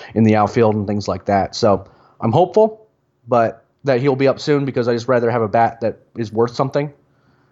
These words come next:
uh, on the bench. But also, I mean, all he would be doing is backing up Freeman. And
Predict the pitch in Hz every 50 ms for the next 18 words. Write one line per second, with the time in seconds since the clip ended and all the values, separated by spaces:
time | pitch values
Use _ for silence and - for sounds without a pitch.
0 | _ _ _ _ _ _ 135 135 - - 139 139 135 123 143 139 143 139 - -
1 | - _ 123 117 110 107 - 127 131 123 - 135 123 113 113 117 113 113 110 110
2 | - - - - 69 - 139 143 135 156 139 123 123 120 135 127 123 113 101 101
3 | 120 - 101 110 113 107 104 98 - _ _ _ _ _ _ - - 117 117 113
4 | 95 92 98 98 - _ _ _ _ _ _ _ 98 104 104 101 101 92 95